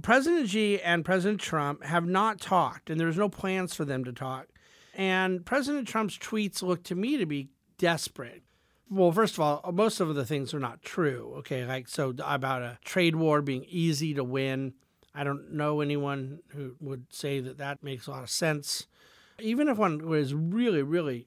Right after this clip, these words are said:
you know, supportive and excited about what the president's trying to do and even the way he's trying to do it, I don't think they would say it's easy to go about winning. You know, this thing's been going on for over a year, and we're obviously nowhere near a resolution. The presidents of both countries are very likely gonna have to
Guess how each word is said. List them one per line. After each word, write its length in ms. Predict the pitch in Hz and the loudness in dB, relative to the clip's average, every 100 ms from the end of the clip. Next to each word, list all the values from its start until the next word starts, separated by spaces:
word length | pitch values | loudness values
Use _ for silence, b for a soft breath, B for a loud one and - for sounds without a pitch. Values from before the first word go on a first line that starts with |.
| _ | _
you 160 | 165 147 | -6 -4
know, 100 | 110 | -4
supportive 640 | - - - 180 180 156 | -10 -16 0 4 6 4
and 340 | 135 127 120 - | 0 -6 -6 -10
excited 680 | 139 - 156 160 165 123 120 | -6 -2 2 4 4 0 -4
about 400 | 123 127 123 - b b b b b - | -4 -4 -6 -12 b b b b b -6
what 240 | 147 143 | 0 0
the 80 | 143 | 0
president's 320 | 143 139 143 | 0 0 -2
trying 220 | - 143 131 | -2 -2 -2
to 100 | 127 | -2
do 340 | 139 147 143 | 0 2 2
and 140 | 135 | 2
even 220 | 143 147 131 | 0 -2 -2
the 80 | |
way 120 | 123 139 | -2 -2
he's 120 | 123 | -4
trying 180 | 135 120 | -6 -6
to 80 | |
do 260 | 120 156 160 | -6 -2 -2
it, 180 | 120 - - | -4 -10 -6
I 80 | |
don't 140 | 135 131 | -6 -6
think 160 | 127 | -8
they 100 | 120 | -8
would 140 | 120 117 | -10 -10
say 140 | 127 | -10
it's 180 | 101 - - | -10 -14 -4
easy 560 | 151 156 131 127 117 | 0 2 0 -4 -6
to 140 | - 131 | -10 -8
go 160 | 131 | -8
about 260 | 120 110 113 | -8 -10 -8
winning. 420 | 143 143 117 120 | -4 -4 -6 -10
You 220 | 127 123 | -10 -10
know, 160 | 117 120 | -10 -8
this 180 | 131 - | -8 -6
thing's 180 | 131 | -4
been 100 | 123 | -4
going 180 | 120 123 | -6 -6
on 120 | 120 | -6
for 280 | 113 123 - | -10 -14 -8
over 240 | 139 131 101 | -6 -6 -8
a 60 | |
year, 500 | 98 127 151 113 117 | -10 -4 -4 -2 -6
and 180 | 120 113 | -8 -8
we're 140 | 117 - _ - | -8 -12 _ -8
obviously 420 | 135 135 127 131 | -4 -2 -2 -2
nowhere 200 | 123 120 | -2 -2
near 240 | 123 135 123 | -2 0 0
a 40 | |
resolution. 840 | 123 120 120 143 180 - 120 120 - b b b b b b | -2 -4 -4 -2 -2 -2 -6 -6 -10 b b b b b b
The 160 | 190 185 | -2 2
presidents 380 | 269 294 269 185 | 2 2 0 2
of 80 | |
both 200 | 175 185 | 2 0
countries 360 | - 233 156 143 | 0 0 0 -2
are 200 | 160 170 | 0 0
very 280 | 160 262 240 | 2 0 2
likely 380 | 156 160 160 143 | 2 0 -2 -4
gonna 140 | 135 | -4
have 180 | 147 - | -4 -6
to 180 | 131 | -10